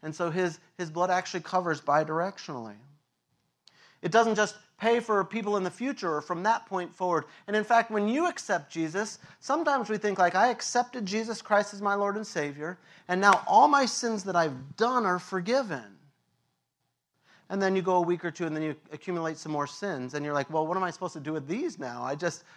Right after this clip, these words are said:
I already asked for the forgiveness part." The moment you ask for forgiveness from your sins,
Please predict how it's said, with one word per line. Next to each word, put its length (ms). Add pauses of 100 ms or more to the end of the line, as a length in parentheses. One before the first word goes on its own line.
I 40
already 240
asked 280
for 120
the 80
forgiveness 680
part." 240 (260)
The 60
moment 420
you 80
ask 200
for 140
forgiveness 480
from 240
your 140
sins, 640